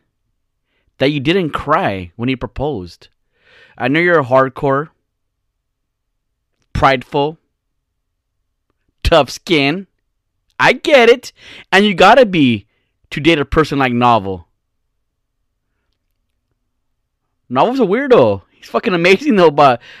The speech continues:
I would imagine you, he's a, he's a headache. And anyways, besides, I don't wanna get <laughs> so deep into that, 'cause I do wanna congratulate you guys on an engagement. But, but why couldn't you cry?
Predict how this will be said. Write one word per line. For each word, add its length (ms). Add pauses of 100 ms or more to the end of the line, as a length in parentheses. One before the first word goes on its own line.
I 120
would 140
imagine 720
you, 140
he's 180
a, 80
he's 240
a 80
headache. 640 (480)
And 160
anyways, 320
besides, 260
I 60
don't 80
wanna 140
get 220
<laughs> 120
so 100
deep 300
into 220
that, 300 (200)
'cause 180
I 60
do 180
wanna 240
congratulate 1040 (240)
you 240
guys 240
on 140
an 80
engagement. 760 (240)
But, 220 (360)
but 200
why 180
couldn't 320
you 100
cry? 920